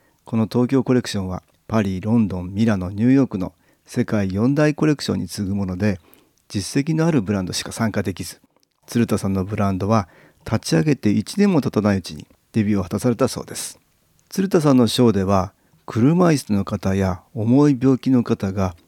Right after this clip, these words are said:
モデルとして出演されます。鶴田さんのブランドのコンセプトは、世の中すべての人へということで、つまり、障害のあるなしや年齢、国籍や人種を問わず、あらゆる人に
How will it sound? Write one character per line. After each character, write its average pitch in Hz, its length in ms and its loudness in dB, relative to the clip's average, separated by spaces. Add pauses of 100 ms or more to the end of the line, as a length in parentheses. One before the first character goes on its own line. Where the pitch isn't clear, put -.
(240)
モ 120 160 4
デ 117 100 6
ル 98 80 -2
と 90 140 -6
し - 80 -8
て 104 400 -2
出 - 220 -4
演 107 120 2
さ 104 120 -4
れ 92 100 -2
ま 90 140 -6
す。 - 160 -10 (420)
鶴 123 200 0
田 107 120 0
さ 95 140 -2
ん 92 100 -2
の 104 240 0 (100)
ブ 117 120 -2
ラ 135 140 4
ン 139 60 2
ド 139 80 4
の 131 120 4
コ 131 120 0
ン 120 60 4
セ - 100 -6
プ - 120 -18
ト 87 120 -6
は、 90 200 -4 (280)
世 120 80 2
の 151 100 6
中 127 260 2
す - 160 -4
べ 190 120 2
て 180 80 -2
の 147 120 4
人 104 220 0
へ - 140 -4 (240)
と 127 100 0
い 120 80 4
う 110 160 2
こ 104 120 -6
と 98 140 -2
で、 104 300 0 (480)
つ - 100 -6
ま 117 120 4
り、 92 100 -4 (300)
障 156 240 0
害 170 160 4
の - 160 2 (100)
あ 165 80 4
る 156 160 4
な 127 160 4
し 104 240 -2
や 101 300 2
年 123 320 2
齢、 120 160 4
国 113 180 -4
籍 113 320 -2
や 101 220 2
人 113 320 0
種 120 120 -2
を 113 80 2
問 110 180 -2
わ 98 120 -2
ず、 101 260 -8 (480)
あ 120 200 0
ら 156 160 2
ゆ 185 160 2
る 170 120 2
人 160 300 -4
に 160 260 0